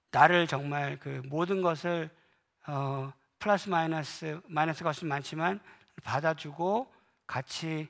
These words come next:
평생을 살아줄, 어, 그 여자를 만나게 해주실까? 그리고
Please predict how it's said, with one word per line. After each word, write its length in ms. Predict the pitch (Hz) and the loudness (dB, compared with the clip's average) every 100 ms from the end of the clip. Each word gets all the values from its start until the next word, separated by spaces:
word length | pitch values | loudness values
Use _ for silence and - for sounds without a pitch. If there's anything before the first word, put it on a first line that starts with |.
| - | -10
평생을 460 | 202 202 196 185 | -6 -2 -2 -2
살아줄, 560 | 147 202 208 175 156 135 - _ _ _ _ _ | -2 0 0 0 -6 -8 -12 _ _ _ _ _
어, 360 | 143 139 139 135 - _ _ _ _ _ _ _ _ _ _ _ _ _ _ _ _ | -6 -4 -4 -8 -16 _ _ _ _ _ _ _ _ _ _ _ _ _ _ _ _
그 300 | 131 131 120 | -10 -8 -6
여자를 600 | 143 143 156 151 147 165 - _ | -6 0 0 0 -2 -6 -16 _
만나게 380 | 131 143 151 151 | -6 -2 -2 -2
해주실까? 800 | 160 165 - - 139 131 139 139 - _ _ _ _ _ _ _ _ _ _ - - _ _ _ _ _ _ - | -4 -6 -12 -4 -4 -2 -6 -8 -14 _ _ _ _ _ _ _ _ _ _ -14 -14 _ _ _ _ _ _ -4
그리고 500 | 170 185 170 - | 0 2 2 0